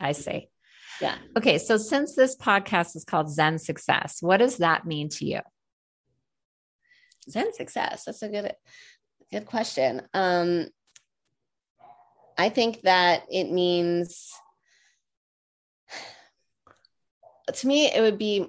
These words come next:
Speaker 2: more like with your purpose, like when you, when you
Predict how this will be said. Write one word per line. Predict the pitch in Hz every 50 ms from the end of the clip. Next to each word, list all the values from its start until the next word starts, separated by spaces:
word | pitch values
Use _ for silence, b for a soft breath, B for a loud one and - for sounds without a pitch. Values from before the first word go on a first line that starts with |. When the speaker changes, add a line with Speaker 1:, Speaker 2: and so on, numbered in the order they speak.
| - -
Speaker 2:
more | - - 202 214
like | 214 214 202 196 196 - _
with | - 185 180 -
your | 180 170
purpose, | 170 170 - 185 170 170 175 208 214 233 226 - - - B B B B B B B B _ _ _
like | - - 190 185 202
when | 202 196
you, | 190 185 175 - - - - _
when | - 185 185 185
you | 175 175 170